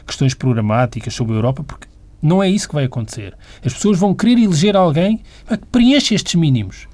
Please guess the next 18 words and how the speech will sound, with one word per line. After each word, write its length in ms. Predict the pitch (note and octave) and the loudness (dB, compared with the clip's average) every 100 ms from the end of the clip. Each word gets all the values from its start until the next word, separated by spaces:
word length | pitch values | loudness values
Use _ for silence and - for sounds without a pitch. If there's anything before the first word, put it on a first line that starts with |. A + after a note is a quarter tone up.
| - - - | -20 -20 -10
Ah, 160 | D#3+ - - | -10 -10 -2
e 80 | D3+ | 2
devemos 540 | B2+ A2+ G#3 A3+ C#3 | 2 4 4 4 2
isso, 420 | C3+ C#3+ - G3 - - - - - - | 2 0 -4 -8 -10 -18 -20 -20 -20 -14
por 140 | - G#2+ | -6 -4
motivos 380 | A2 D#3 D#3 | -2 -2 0
diferentes 520 | C3+ C3+ - C#3+ B2+ A#2 | 2 0 0 0 0 -4
e 40 | |
de 40 | |
formas 340 | - C3+ B2+ A2 | -4 0 0 0
diferentes, 440 | G#2+ - B2 D#3+ | -4 -4 -4 -4
mas 140 | D#3 C3 | -2 -2
o 40 | |
que 100 | C3 | -2
sabemos 400 | - C#3 F3+ C3 | 0 2 2 2
hoje, 260 | C#3+ D#3 C3 | 2 0 -4
depois 260 | - B2+ | -4 -2
destes 440 | A#2+ B2 - - | 0 -2 -4 -12